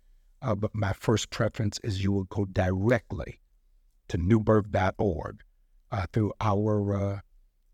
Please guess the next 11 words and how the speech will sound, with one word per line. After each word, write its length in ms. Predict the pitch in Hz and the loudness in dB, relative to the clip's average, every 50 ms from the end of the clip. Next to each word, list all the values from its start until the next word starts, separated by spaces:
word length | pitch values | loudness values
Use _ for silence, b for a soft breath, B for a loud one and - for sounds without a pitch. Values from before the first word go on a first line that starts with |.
| - - | -12 -2
Givelify, 600 | 107 107 117 95 104 104 98 - 113 107 95 95 - - | 2 2 4 4 4 2 2 2 2 0 0 0 -4 -2
Push 260 | - 127 110 - - - | 0 0 0 0 0 0
Pay, 260 | - 98 95 95 101 - - | 2 2 2 2 0 -4 -2
Text 320 | - - 117 101 - - - | 2 2 2 2 2 -2 -8
to 80 | 104 | -8
Give 460 | 98 92 101 104 92 90 90 87 - - _ - - - _ _ - - - | -4 0 0 2 2 2 0 -2 -4 -8 _ -20 -20 -20 _ _ -10 -2 0
on 100 | 113 107 | 2 2
our 120 | 98 - - | 2 2 0
own 240 | - 107 104 104 104 | 0 2 2 2 2
secure 360 | - 107 92 - - 110 101 | 0 -2 -2 0 2 2 2
website, 680 | 92 92 92 87 87 - - - 101 90 90 85 - | 2 2 0 0 -2 -2 -2 -2 -2 -2 -4 -6 -10